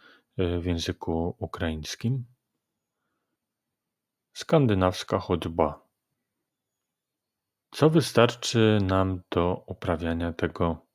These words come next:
e, rodzaju aktywności?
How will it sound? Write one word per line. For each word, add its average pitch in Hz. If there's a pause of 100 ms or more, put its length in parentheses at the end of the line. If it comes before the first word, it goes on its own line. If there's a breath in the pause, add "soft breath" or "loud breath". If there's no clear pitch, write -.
(1160)
e, 85
rodzaju 82
aktywności? -